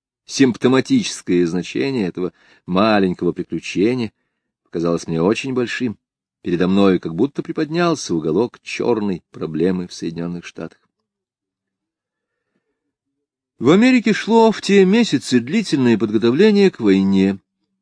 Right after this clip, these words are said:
Больше всего помогали этому делу, как всегда, пацифисты. Дешёвые речи о преимуществах мира над войною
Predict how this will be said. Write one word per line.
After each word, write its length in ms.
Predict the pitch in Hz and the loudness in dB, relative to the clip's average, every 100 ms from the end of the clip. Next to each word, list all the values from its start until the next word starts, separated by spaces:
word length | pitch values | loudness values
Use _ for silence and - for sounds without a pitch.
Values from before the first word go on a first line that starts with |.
| _ - | _ 0
Больше 380 | 143 139 147 | 4 4 4
всего 340 | 139 - 139 143 | 2 4 6 4
помогали 460 | 131 131 127 175 139 | 4 2 4 4 4
этому 320 | 98 104 101 | 4 2 0
делу, 340 | 87 95 95 | 2 4 4
как 220 | 95 - - | 0 -6 -6
всегда, 460 | - 90 95 92 _ - | -6 0 0 0 _ -16
пацифисты. 760 | - - 87 101 95 - - _ _ _ _ _ _ | -12 -10 -6 -4 -4 -8 -18 _ _ _ _ _ _
Дешёвые 560 | - 120 139 139 139 135 | 0 2 6 6 6 8
речи 460 | 139 165 151 - 156 | 8 8 6 4 2
о 80 | |
преимуществах 800 | 139 143 147 151 - - 143 135 | 4 2 2 0 -2 -2 -2 0
мира 400 | 127 135 151 143 | 2 2 4 2
над 140 | 139 131 | 2 2
войною 540 | 135 135 139 139 131 | 2 4 4 2 0